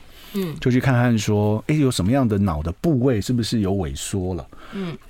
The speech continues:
Speaker 2: 一开始的发现都是一些什么，我们在前额叶啊、杏仁核啊，那个都是管什么？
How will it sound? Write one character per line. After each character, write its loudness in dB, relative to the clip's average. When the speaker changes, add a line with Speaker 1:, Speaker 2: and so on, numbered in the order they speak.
Speaker 2:
一 0
开 2
始 -2
的 0
发 0
现 0
都 0
是 0
一 2
些 0
什 -4
么， -4
我 -6
们 0
在 0
前 -2
额 -2
叶 2
啊、 -2
杏 0
仁 -4
核 -6
啊， 0
那 2
个 2
都 2
是 0
管 -2
什 -4
么？ -10